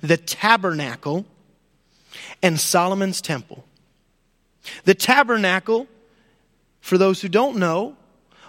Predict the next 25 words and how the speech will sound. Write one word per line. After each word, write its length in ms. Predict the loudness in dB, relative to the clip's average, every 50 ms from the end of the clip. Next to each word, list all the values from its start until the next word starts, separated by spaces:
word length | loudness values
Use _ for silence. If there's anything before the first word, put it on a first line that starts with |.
| 0 4
was 200 | 4 4 4 2
a 60 | -2
temporary 640 | -4 -2 -2 -2 -2 0 0 2 2 2 2 0 -2
structure 540 | -4 -6 -2 0 2 2 0 -2 -4 -4 -2
that 180 | -2 -2 -2
could 160 | -4 -6 -4
be 140 | -4 -4 -4 -6 -10 -8
set 320 | -6 0 2 4 4 4 4
up 240 | 2 0 0 -2 -6
and 120 | -8 -4
taken 360 | -2 -2 -2 -2 -2 -2 0
down. 260 | 0 0 0 0 -2
Primarily, 500 | -2 -2 -2 0 2 2 2 2 2 2
it 100 | 0 -2
was 120 | -4 -4 -6
a 60 | -8
tent, 640 | -8 -8 -4 -2 0 0 0 -2 -6 -10 -16 -18 -20 _ _ _ _ _ _ _ _ -20 -20 _ _ _ _ _ _ 2
and 100 | 2 4
it 80 | 4 2
was 160 | 2 0 -2
a 60 | -2
beautiful 440 | -2 -2 0 0 0 -2 -2 -4 -4
tent. 340 | -2 -2 -2 -2 -2 -4 -4
Craftsmen 680 | -2 2 2 2 2 0 -4 -6 -6 -4 -4 -4 -4 -4 -8 -12 -16 -14 -14 0 4
built 440 | 4 4 4 2 -2 -6 -10 -12